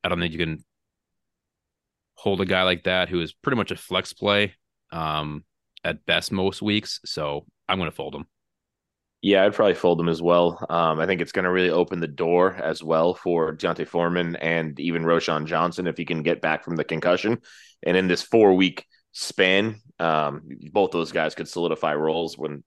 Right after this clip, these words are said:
Speaker 2: Khalil Herbert comes back, it might be a very small role anyways.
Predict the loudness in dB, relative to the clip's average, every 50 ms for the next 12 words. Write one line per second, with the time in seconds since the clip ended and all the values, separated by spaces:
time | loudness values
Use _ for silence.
0 | _ -6 0 2 4 4 4 4 2 2 0 -2 -4 -6 -6 -10 _ 0 0 0
1 | 0 -2 -4 -6 -4 -4 -4 -4 -4 -6 -6 -2 -2 0 0 0 -2 -4 -2 -2
2 | 0 0 2 2 2 2 2 2 4 6 6 4 4 2